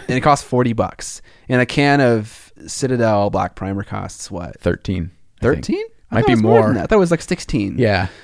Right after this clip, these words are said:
Speaker 1: Okay,
Speaker 2: God,
Speaker 1: yeah.
Speaker 2: that's ridiculous.
Speaker 1: And I, that kind of runs out pretty fast. And, and part of the reason is, is because the, the spray pattern of the can is wider, and so a lot of the primer may not get onto the model itself. And with an airbrush, you can kind of direct most of the air,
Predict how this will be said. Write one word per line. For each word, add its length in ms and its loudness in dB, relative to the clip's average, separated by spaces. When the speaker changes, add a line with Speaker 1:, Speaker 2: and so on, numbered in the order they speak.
Speaker 1:
Okay, 140 4
Speaker 2:
God, 140 6
Speaker 1:
yeah. 80 6
Speaker 2:
that's 140 -2
ridiculous. 720 -2
Speaker 1:
And 100 6
I, 180 2
that 180 2
kind 160 2
of 80 2
runs 260 4
out 200 4
pretty 160 -2
fast. 500 -4
And, 140 -4
and 140 -2
part 180 2
of 40 -2
the 100 -2
reason 320 0
is, 80 -4
is 100 -4
because 460 -4
the, 440 -6
the 120 -6
spray 380 0
pattern 320 0
of 60 -6
the 60 -12
can 320 -2
is 140 -4
wider, 500 -4
and 160 -4
so 220 -4
a 40 -2
lot 160 -4
of 40 -6
the 80 -8
primer 260 -8
may 140 -6
not 240 -8
get 180 -8
onto 220 -8
the 80 -8
model 260 -8
itself. 600 -2
And 160 -4
with 140 -4
an 60 -2
airbrush, 440 -2
you 60 -10
can 220 -6
kind 240 -6
of 140 -8
direct 380 -4
most 360 -6
of 80 -6
the 160 -8
air, 140 -8